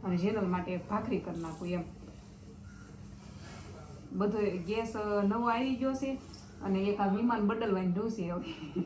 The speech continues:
ઘરમાં ધીમે ધીમે બધી વસ્તુ અપડેટ લાગે છે, પણ આનો વારો ક્યારે આવશે ને એનો કોઈ આઈડિયા નથી. મને લાગે છે હમણાં તો હજી આ જ હાલશે, પણ કાંઈ વાંધો નહીં. તમને તો જો અવાજ નહીં આવે, કેમ કે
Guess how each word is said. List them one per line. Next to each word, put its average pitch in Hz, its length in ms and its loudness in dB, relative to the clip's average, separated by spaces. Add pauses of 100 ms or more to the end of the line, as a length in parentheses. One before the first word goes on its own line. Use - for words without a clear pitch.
(1120)
ઘરમાં 202 600 4
ધીમે 214 240 -2
ધીમે 214 280 0
બધી 208 300 2
વસ્તુ 208 400 2
અપડેટ 208 420 0
લાગે 220 360 4
છે, 233 220 -2 (460)
પણ 196 120 2
આનો 240 320 4
વારો 247 180 4
ક્યારે 254 280 0
આવશે 277 320 0
ને 190 220 0 (540)
એનો 214 120 -2
કોઈ 208 180 0
આઈડિયા 214 440 0
નથી. 214 400 -4
મને 208 160 2
લાગે 226 320 2
છે 208 180 0
હમણાં 214 380 0
તો 208 80 -2
હજી 196 220 2
આ 196 120 4
જ 180 80 0
હાલશે, 175 400 -4 (760)
પણ 214 120 0
કાંઈ 269 260 6
વાંધો 226 240 4
નહીં. 190 160 2
તમને 247 280 6
તો 233 180 2
જો 247 80 4
અવાજ 220 380 6
નહીં 214 240 4
આવે, 175 100 2
કેમ 226 200 -2
કે 196 160 -2